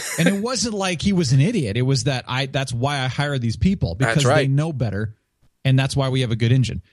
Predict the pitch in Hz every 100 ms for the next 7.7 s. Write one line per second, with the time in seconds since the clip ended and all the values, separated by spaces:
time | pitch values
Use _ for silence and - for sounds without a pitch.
0 | _ - 196 113 214 214 196 156 - 202
1 | 156 165 185 180 262 156 113 151 143 156
2 | - 220 220 220 220 196 190 - 160 -
3 | 175 151 175 175 131 143 131 139 165 156
4 | 147 135 151 160 156 139 139 139 123 117
5 | 170 180 117 117 - _ _ _ - -
6 | 196 208 214 123 170 214 135 117 110 110
7 | 104 95 90 117 147 131